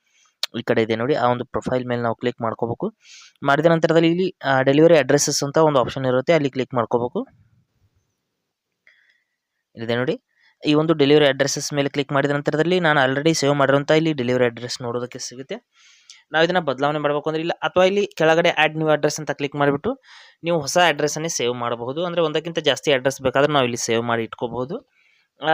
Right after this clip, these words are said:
ಇಲ್ಲಾಂದ್ರೆ ಇದ್-, ಇದೇ ಅಡ್ರೆಸ್‌ನ ನಾವು ಸ್ವಲ್ಪ ಎಡಿಟ್ ಮಾಡ್-, ಮಾಡ್ಬೇಕಂದ್ರೆ ಇಲ್ಲಿ, ಆ, ತ್ರೀ ಡಾಟ್ಸ್ ಇರುತ್ತೆ, ಈ ಒಂದು ಅಡ್ರೆಸ್ ಮುಂದ್ಗಡೆ ಒಂದು ಮೂರು ಚುಕ್ಕೆಗಳಿರುತ್ತೆ,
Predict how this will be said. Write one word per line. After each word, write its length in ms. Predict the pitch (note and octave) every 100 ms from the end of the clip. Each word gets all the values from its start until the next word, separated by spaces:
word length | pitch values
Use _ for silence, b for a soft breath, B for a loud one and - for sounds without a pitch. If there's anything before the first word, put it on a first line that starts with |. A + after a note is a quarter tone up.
| D#3+
ಇಲ್ಲಾಂದ್ರೆ 380 | E3+ F3+ F#3 G3
ಇದ್-, 260 | E3+ D#3 -
ಇದೇ 220 | E3 G3 G3
ಅಡ್ರೆಸ್‌ನ 360 | E3 F3+ F3+
ನಾವು 180 | E3+ E3+
ಸ್ವಲ್ಪ 220 | E3+ E3 E3+
ಎಡಿಟ್ 280 | B2 C#3+ D3+
ಮಾಡ್-, 240 | C#3 C3+
ಮಾಡ್ಬೇಕಂದ್ರೆ 480 | C3+ C3+ C3+ C#3+ D3
ಇಲ್ಲಿ, 180 | E3 F#3 G#3+ -
ಆ, 80 | C3+ C#3
ತ್ರೀ 200 | C3 D#3 D#3
ಡಾಟ್ಸ್ 260 | D3 C#3+
ಇರುತ್ತೆ, 220 | D3 C3+ D#3+
ಈ 140 | C#3+
ಒಂದು 180 | C#3+ C#3
ಅಡ್ರೆಸ್ 280 | A#2 B2+ -
ಮುಂದ್ಗಡೆ 300 | B2+ B2+ C3+
ಒಂದು 140 | C3+ C3
ಮೂರು 160 | B2
ಚುಕ್ಕೆಗಳಿರುತ್ತೆ, 680 | - A#2 C3 B2 B2 -